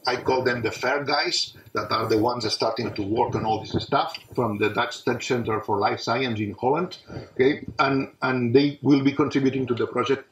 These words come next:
allowing us or helping us to, uh, make this data fair, uh, I will say, I'll say five stars, not just one, two, or three stars, but the maximum fairness that it's possible for everything that is public in our, in our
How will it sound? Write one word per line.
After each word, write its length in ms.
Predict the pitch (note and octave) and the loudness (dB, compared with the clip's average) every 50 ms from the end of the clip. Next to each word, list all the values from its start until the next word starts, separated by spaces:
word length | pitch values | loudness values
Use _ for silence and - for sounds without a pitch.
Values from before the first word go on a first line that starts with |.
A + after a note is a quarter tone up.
| - - - - - _ - | -20 -20 -20 -20 -20 _ -4
allowing 420 | - D3 D3+ D#3 D3 D3 C#3+ C3+ | -2 0 2 2 2 2 0 0
us 320 | B2+ A#2+ B2+ - - - - | 0 0 0 0 -2 -2 -2
or 200 | - A#2 A2+ A2 | 0 0 0 0
helping 460 | - - C3+ C#3+ - - D#3 D3 C3 | 0 0 0 0 2 0 0 0 0
us 360 | B2+ B2+ - - - - - - - _ _ _ - | 0 0 0 0 -2 -4 -10 -14 -20 _ _ _ 0
to, 300 | C#3 C3 C3 C3 - - - - | 2 4 4 2 0 -4 -8 -6
uh, 80 | B2+ A#2+ | -6 -4
make 480 | A#2+ A#2+ B2 C3 C3+ C3+ C3+ C3 - | -4 -2 -2 0 0 0 -2 -4 -4
this 200 | A#2+ B2 A#2+ G#2 | -2 -2 -2 0
data 220 | - A#2+ A#2 A#2+ A#2 | 0 0 0 0 -2
fair, 420 | - - - B2 A#2+ B2 - - - _ - - _ - - _ _ - - | -4 -2 0 0 0 0 -2 -6 -10 _ -20 -20 _ -20 -20 _ _ -6 -2
uh, 280 | - - - - - - - - | -2 0 0 -2 -6 -6 -4 -2
I 60 | A2+ | -2
will 180 | A2+ A2+ A2 | -2 -2 -2
say, 340 | G#2+ - - A#2 A2+ A2+ - - - _ _ _ _ | -2 -2 -2 -2 -2 -4 -6 -10 -20 _ _ _ _
I'll 200 | - A2+ A2+ A2 | -2 0 0 0
say 340 | G#2+ - - A#2+ - - - - | 0 0 0 -2 -2 -4 -8 -8
five 380 | - - D3 - A2+ - A2 | -2 0 0 0 0 0 -2
stars, 500 | - - - - F2 F2 - - - - - | -2 -2 -2 -2 -2 -4 -4 -6 -8 -10 -8
not 320 | G#2 A2 A2 G#2+ - - - | -4 -4 -4 -4 -4 -8 -6
just 340 | - - A2 F#2+ - - | -2 -2 -2 -2 -2 -2
one, 220 | G#2 G#2 G#2 G#2 - - | -2 -2 -2 -2 -4 -6
two, 120 | - A2 | -6 -4
or 140 | G#2 - - - | -4 -4 -4 -4
three 220 | - - - - | -6 -6 -4 -4
stars, 360 | - - - G2 G2 - - - | -4 -4 -4 -4 -4 -6 -6 -6
but 200 | F#2+ G2 - - | -6 -6 -6 -6
the 140 | - - | -6 -6
maximum 560 | G#2 B2 B2+ - - - C3+ A#2+ A2+ A2+ G#2+ G#2+ | -4 -4 -4 -2 -2 -4 -4 -4 -6 -8 -10 -12
fairness 500 | - - G#2+ G#2+ A2 A2 - - - - | -10 -8 -6 -4 -4 -6 -6 -8 -10 -10
that 160 | - - - | -10 -10 -8
it's 160 | G#2 - - | -8 -8 -8
possible 560 | - - - - - - - - - - - - - _ _ _ | -6 -6 -6 -6 -4 -4 -4 -2 -2 -4 -6 -10 -16 _ _ _
for 300 | - A#2+ A2+ A#2 - - - _ _ - | -2 0 0 0 -2 -6 -12 _ _ -2
everything 440 | A2+ A#2+ A2+ A2 G2+ - A2 G#2 G2 | 0 0 0 0 -2 -4 -6 -6 -6
that 160 | - - - | -6 -8 -6
is 160 | - - - | -4 -4 -4
public 400 | - - - - F#2 F#2 - - - | -2 0 0 0 0 -2 -6 -8 -10
in 100 | - - | -10 -8
our, 300 | - - - - - - - | -6 -6 -6 -6 -8 -8 -4
in 160 | B2 A2+ G#2+ | -2 -2 0
our 400 | G2+ G2 G2+ G#2 G2+ F#2+ F#2 - | 0 0 0 0 0 -2 -4 -6